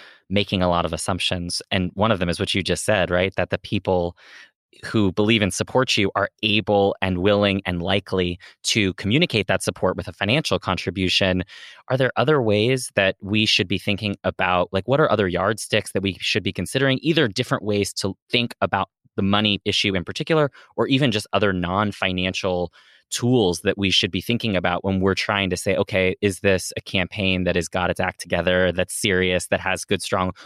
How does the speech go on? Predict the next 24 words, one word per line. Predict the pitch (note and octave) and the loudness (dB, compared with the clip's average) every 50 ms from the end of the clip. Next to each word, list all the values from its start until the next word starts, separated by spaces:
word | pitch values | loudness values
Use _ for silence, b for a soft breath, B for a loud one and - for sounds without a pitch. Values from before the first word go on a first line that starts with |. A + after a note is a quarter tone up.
| B B | B B
all | A3 A#3+ | 0 0
things | G#3+ - F3 E3 D3 | 2 2 2 2 2
that | A#2+ - | 0 0
we | A2+ A2 | 0 2
should | G#2 - D#3+ F3+ F3 | 2 4 2 2 2
want | D#3+ B2 G2+ G2 | 0 0 0 0
to | F2+ - - | -4 -4 -4
ask | G2+ G2 F#2+ - - | -4 -4 -4 -6 -8
of | G2 F2 | -8 -10
a | F2+ | -8
campaign. | - - G2 F2+ F2 - B2 D3 C#3 A#2+ G2+ F#2 B B B B | -6 -4 -4 -4 -4 -4 -2 0 0 0 -2 -4 B B B B
But | A2+ | -2
right | A#2 B2+ A#2+ B2 | 0 0 2 2
now, | D3+ D3 | 2 2
we | A#2+ A#2 A2+ | 2 2 0
pretty | - - A#3 B3 | 0 -2 -2 0
myopically | D3 A2 G2+ G#2+ A2 A2 - A2 - - G#2 G2 F#2+ F#2+ F#2+ - | 0 0 2 2 0 0 -2 -2 -2 0 2 2 2 0 0 -2
look | - A2 A2 A2 - - - | 0 2 2 2 0 0 -4
at | G2 F#2 - | -4 -4 -2
financial | - G#2+ G2 G2+ G#2+ A#2 - - C#3 C3+ | -4 -2 0 0 0 0 0 0 -2 0
numbers. | C3+ C#3 C#3+ C#3 A2 | 0 0 0 0 2
And | A2+ G#2 G2+ - | 0 -2 -2 0
even | C3+ A#2+ A#2 G#2 | 0 0 2 2
there, | G#2+ A#2+ B2 A#2 G#2 | 2 4 4 4 2